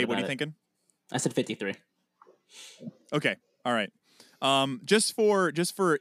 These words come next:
Speaker 1: ease, I'll, I'll go ahead and I'll read off the team. I'll say mine, then Rutledge, then Gabe.
Speaker 2: Okay.
Speaker 1: Um,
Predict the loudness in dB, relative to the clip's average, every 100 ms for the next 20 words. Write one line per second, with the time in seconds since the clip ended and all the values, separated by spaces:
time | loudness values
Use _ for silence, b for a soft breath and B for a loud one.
0 | -2 -4 -2 -2 -2 -6 0 2 4 2
1 | 2 4 2 2 2 2 0 0 0 2
2 | 2 0 -4 -4 0 -2 0 -2 0 0
3 | 0 -2 -2 0 0 0 -2 -2 -4 -2
4 | -4 -6 -14 b b b b b 0 2
5 | 2 2 0 -4